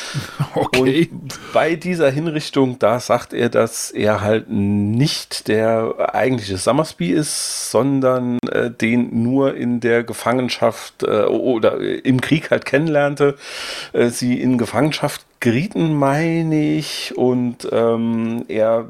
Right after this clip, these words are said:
Speaker 2: ja, mehr oder weniger die ganze Lebensgeschichte von ihm dann mitbekommt. Und ihm halt aber auch sehr ähnelt. Und es kann sogar sein, dass am Schluss dann doch nochmal der Twist ist, der dann sagt, ähm,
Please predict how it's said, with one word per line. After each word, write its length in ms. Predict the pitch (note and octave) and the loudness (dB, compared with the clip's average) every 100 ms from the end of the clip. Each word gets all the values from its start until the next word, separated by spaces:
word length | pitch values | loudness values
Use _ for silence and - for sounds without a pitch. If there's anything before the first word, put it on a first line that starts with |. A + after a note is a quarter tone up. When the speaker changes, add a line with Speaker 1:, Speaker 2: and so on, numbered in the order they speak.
| - | -4
Speaker 2:
ja, 200 | G2 A2 | 0 2
mehr 180 | G2+ A2 | 2 0
oder 100 | G2+ | 0
weniger 260 | A2 A2 | 2 0
die 180 | G2+ G2+ | 0 -2
ganze 260 | G2 G#2+ A#2 | 2 2 2
Lebensgeschichte 680 | G#2+ C3 - G#2 - - - | 0 0 -2 -2 -2 -4 -2
von 180 | - G#2 | 0 0
ihm 160 | G#2 G#2 | 2 2
dann 180 | G#2 A2+ | 2 2
mitbekommt. 580 | B2 C#3 C#3 D#3 F#3+ - _ _ _ _ _ _ _ _ - - - - - - - - _ _ | 0 0 2 0 -2 -14 _ _ _ _ _ _ _ _ -12 -12 -16 -16 -18 -20 -20 -20 _ _
Und 200 | D3 E3 | 2 2
ihm 160 | C#3+ C3+ | 0 0
halt 140 | C3+ A#2+ | 2 2
aber 180 | A2+ | 2
auch 140 | A2+ - | 2 0
sehr 280 | - B2+ - | 2 2 4
ähnelt. 520 | C3+ A2+ A#2+ G3+ - - - _ _ _ _ _ _ | 2 2 2 0 -6 -18 -20 _ _ _ _ _ _
Und 120 | A#2 | -8
es 200 | - - | -6 -4
kann 280 | - - D3+ | -2 0 0
sogar 240 | C#3+ B2 A#2+ | 2 0 2
sein, 180 | A#2+ | 0
dass 140 | A#2+ A2+ | 0 -2
am 100 | G#2 | -2
Schluss 200 | C3+ - | -2 0
dann 160 | A2 G#2+ | 0 0
doch 180 | A#2 | 0
nochmal 220 | C3+ A#2+ A2 | 0 2 0
der 120 | G2+ | 0
Twist 340 | - A#2 - | -2 -2 -2
ist, 220 | A#2+ - | -2 0
der 100 | A#2 | 0
dann 280 | A2+ A2 A2 | 2 0 -2
sagt, 460 | G#2+ G2+ G#2 - - | 0 0 0 -6 -4
ähm, 460 | A2 G#2+ G#2 G2+ | -2 0 -2 -4